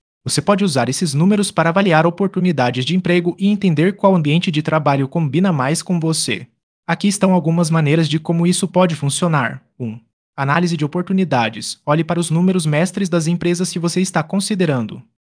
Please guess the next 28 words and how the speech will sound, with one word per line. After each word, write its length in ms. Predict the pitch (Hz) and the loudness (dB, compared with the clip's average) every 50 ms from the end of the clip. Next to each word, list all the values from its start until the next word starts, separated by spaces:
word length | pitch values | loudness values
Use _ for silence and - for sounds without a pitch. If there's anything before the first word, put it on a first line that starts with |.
| _ | _
Eles 220 | - 160 156 151 - | -2 0 0 0 0
podem 360 | - - 196 196 190 202 202 | 0 2 2 4 4 4 4
indicar 380 | 202 185 190 180 - 170 170 170 | 4 2 2 0 2 2 2 2
se 160 | - - 175 | 2 2 0
a 60 | 156 | 0
cultura 420 | - - 143 - - 147 135 131 | 0 -2 -4 -2 -2 -2 -2 -2
da 140 | 123 135 139 | 0 0 0
empresa 360 | 147 156 - 185 196 214 196 | 0 0 2 2 2 2 2
está 240 | 220 220 - - 170 | 0 0 0 2 2
alinhada 380 | 180 185 190 196 180 170 175 190 | 2 4 4 4 4 4 4 2
com 140 | 190 202 190 | 2 0 -2
suas 240 | - - 170 147 | 0 0 0 0
aspirações. 960 | 165 156 160 - 180 160 147 151 - - 147 123 107 107 - - - - - _ _ _ _ _ _ | 0 0 0 -2 0 0 0 0 -2 -2 -2 -2 -4 -6 -8 -8 -10 -10 -12 _ _ _ _ _ _
Dois. 480 | _ 190 180 131 117 117 - - - _ _ _ _ _ _ - | _ 4 4 4 4 2 0 -2 -6 _ _ _ _ _ _ -2
Autoavaliação. 880 | 175 185 180 214 208 196 196 196 202 196 190 - - 135 110 95 - - _ | -2 0 2 2 2 4 4 4 2 2 0 0 -2 -4 -4 -6 -10 -16 _
Conheça 360 | _ - 180 170 165 156 - 170 | _ 0 0 2 2 0 0 -2
seu 180 | - 156 143 | -2 0 0
número 320 | 139 147 160 185 202 190 180 | 0 2 2 2 2 2 2
mestre 400 | 151 143 170 185 - - 214 208 | 2 2 0 0 0 -2 0 0
e 60 | 185 | 2
veja 280 | 135 147 180 190 220 | 2 2 2 2 2
como 220 | 214 220 214 185 196 | 0 0 0 2 2
ele 100 | 196 190 | 2 2
se 140 | 190 - 180 | 2 2 0
relaciona 540 | 165 180 196 208 202 - - 180 190 190 | 2 2 2 2 0 0 0 2 2 2
com 120 | 190 190 185 180 | 2 0 0 0
suas 340 | - - 196 202 190 202 | 0 0 0 0 0 0
habilidades. 880 | - 190 165 185 190 196 151 147 135 120 107 - 98 - - - - - | 0 0 0 2 0 0 2 0 0 0 -2 -6 -10 -12 -12 -12 -12 -12